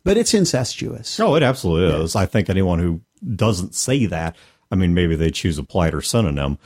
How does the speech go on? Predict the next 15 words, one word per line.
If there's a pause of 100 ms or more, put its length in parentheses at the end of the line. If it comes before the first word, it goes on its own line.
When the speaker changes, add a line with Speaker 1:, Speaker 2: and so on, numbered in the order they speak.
(240)
Speaker 2:
but (200)
it
would
mean
the
same
thing.
I
mean,
yeah,
it
is
a
small
industry.